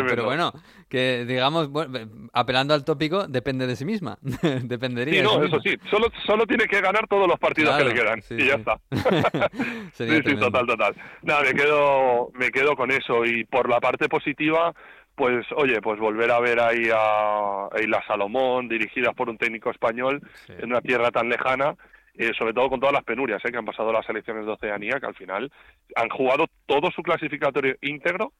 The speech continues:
Speaker 2: en diez días.
Speaker 1: Sí,
Speaker 2: <laughs>
Speaker 1: sí,
Speaker 2: Que es
Speaker 1: sí.
Speaker 2: una locura.
Speaker 1: Y con selecciones
Speaker 2: Y
Speaker 1: que han tenido covid y, y se,
Speaker 2: Sí,
Speaker 1: se las
Speaker 2: sí,
Speaker 1: han
Speaker 2: sí,
Speaker 1: fumado
Speaker 2: de
Speaker 1: directamente.
Speaker 2: No, no, y, y otra cosa, que es que están jugando el clasificatorio de Oceanía, lo están jugando en Qatar, y los partidos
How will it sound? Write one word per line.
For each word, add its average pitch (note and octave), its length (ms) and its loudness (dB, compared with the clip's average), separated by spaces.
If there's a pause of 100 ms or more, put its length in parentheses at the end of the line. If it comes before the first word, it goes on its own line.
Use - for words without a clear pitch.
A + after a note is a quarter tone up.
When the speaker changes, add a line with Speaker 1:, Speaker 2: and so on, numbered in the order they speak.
(140)
Speaker 2:
en G#2 180 -8
diez C3+ 140 0
días. D#3 200 -4 (180)
Speaker 1:
Sí, G#2 280 -16
Speaker 2:
<laughs> - 340 -6
Speaker 1:
sí, C#3 140 -6
Speaker 2:
Que C3 80 -4
es G#2+ 60 -4
Speaker 1:
sí. C3+ 60 -8
Speaker 2:
una F3 120 0
locura. D#3 360 0 (160)
Speaker 1:
Y A2 60 -12
con G#2+ 160 -8
selecciones A2+ 420 -4
Speaker 2:
Y - 40 -4
Speaker 1:
que A#2+ 60 -6
han A2 300 -8
tenido A2 300 -6
covid B2 360 -2
y, A2+ 540 -6
y G#2 40 -8
se, G#2 220 -10
Speaker 2:
Sí, - 220 -4
Speaker 1:
se A2 80 0
las G#2+ 100 -2
Speaker 2:
sí, - 60 0
Speaker 1:
han A#2 60 -2
Speaker 2:
sí, F#3 100 -6
Speaker 1:
fumado C3+ 220 2
Speaker 2:
de B2+ 60 2
Speaker 1:
directamente. D#3 800 -2
Speaker 2:
No, C#3+ 180 0
no, G3 200 2 (100)
y, A#2+ 320 -2
y - 40 0
otra A#2 260 0
cosa, E3+ 300 0
que A#2 100 -4
es - 60 -6
que B2 100 -4
están B2 180 -2
jugando C#3 340 2
el C3 60 0
clasificatorio B2+ 640 0
de B2+ 60 4
Oceanía, C3 300 0
lo A2 80 0
están G#2+ 160 -2
jugando A#2+ 240 0
en B2+ 60 -8
Qatar, D3 460 0 (340)
y B2 80 -6
los A#2+ 180 0
partidos A#2+ 680 0